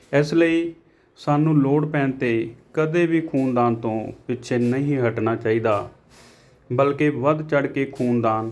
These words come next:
ਕਰਨਾ ਚਾਹੀਦਾ ਹੈ। ਇਸ ਮੌਕੇ ਗੁਰਦੁਆਰਾ ਕਮੇਟੀ ਦੇ ਪ੍ਰਧਾਨ ਸਰਦਾਰ ਹਰਮੇਲ ਸਿੰਘ, ਹੈੱਡ ਗ੍ਰੰਥੀ ਚਮਕੌਰ ਸਿੰਘ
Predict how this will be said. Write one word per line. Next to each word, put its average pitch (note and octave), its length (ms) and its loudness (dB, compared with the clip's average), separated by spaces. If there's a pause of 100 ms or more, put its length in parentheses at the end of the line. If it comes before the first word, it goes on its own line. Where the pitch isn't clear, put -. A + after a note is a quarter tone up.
(120)
ਕਰਨਾ A2+ 300 0
ਚਾਹੀਦਾ F#2+ 380 -6
ਹੈ। G2 240 -14 (1800)
ਇਸ E3 220 2
ਮੌਕੇ F3 560 4
ਗੁਰਦੁਆਰਾ C#3 680 0 (240)
ਕਮੇਟੀ B2+ 420 -2
ਦੇ C3+ 120 0
ਪ੍ਰਧਾਨ A#2 540 -2
ਸਰਦਾਰ A2 540 -2
ਹਰਮੇਲ A2+ 320 -2
ਸਿੰਘ, C#3+ 340 -2 (1000)
ਹੈੱਡ C#3 200 4
ਗ੍ਰੰਥੀ D3 600 2 (160)
ਚਮਕੌਰ A#2 460 0 (100)
ਸਿੰਘ D3+ 220 2